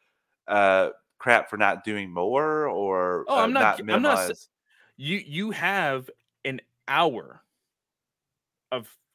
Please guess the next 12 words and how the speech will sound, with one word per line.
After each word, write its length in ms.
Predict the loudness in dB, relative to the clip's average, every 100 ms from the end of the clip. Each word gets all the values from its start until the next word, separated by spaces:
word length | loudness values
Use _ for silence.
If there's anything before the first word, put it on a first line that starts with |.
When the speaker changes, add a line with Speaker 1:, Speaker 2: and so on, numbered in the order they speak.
| _ _ _
Speaker 2:
of, 360 | -2 -2 -4 -12 _ _ _ _ _ _ _ _ _
again, 460 | -4 0 0 0 -6 _ _ _ _ _ _ _ _ _ _ _ -8
people 320 | -6 -4 0
can 200 | 2 2
make 180 | 0 -2
the 100 | -2
nar-, 280 | 0 -2 -6
the 200 | -4 -2
argument 440 | 0 -2 -4 -6 -2
of 420 | -2 0 -4 -10
jealousy 800 | 0 2 2 -4 -6 -6 -4 -6 -6
or, 560 | -6 -2 -2 -2 -6